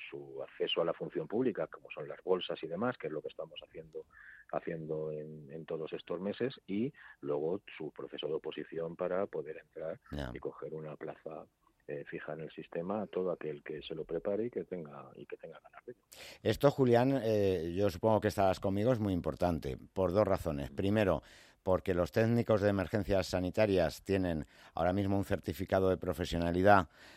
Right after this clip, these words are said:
Speaker 2: eh,
Speaker 1: Ujú.
Speaker 2: que tiene pocas salidas en el mercado, o sea que hay muy poquitas empresas que, eh, digamos, pueden optar a, a incorporarse a ellas,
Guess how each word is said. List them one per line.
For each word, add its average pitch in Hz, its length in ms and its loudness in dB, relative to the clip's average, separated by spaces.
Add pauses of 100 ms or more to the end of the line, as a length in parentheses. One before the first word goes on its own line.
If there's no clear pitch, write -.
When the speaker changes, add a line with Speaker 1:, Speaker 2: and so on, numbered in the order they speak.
(140)
Speaker 2:
eh, 82 240 4
Speaker 1:
Ujú. 82 80 -4
Speaker 2:
que 90 240 2
tiene 104 340 4
pocas 101 420 4
salidas 95 420 4
en 90 100 4
el 85 80 2
mercado, 90 500 4
o 78 160 -8
sea 78 220 -2
que 76 340 0
hay 82 240 0
muy 92 160 2
poquitas 90 460 0
empresas 87 480 0
que, 76 320 -2 (420)
eh, 76 380 0
digamos, 82 540 -2
pueden 90 240 2
optar 90 380 2
a, 78 460 0
a 85 60 -2
incorporarse 87 640 0
a 85 60 2
ellas, 110 280 2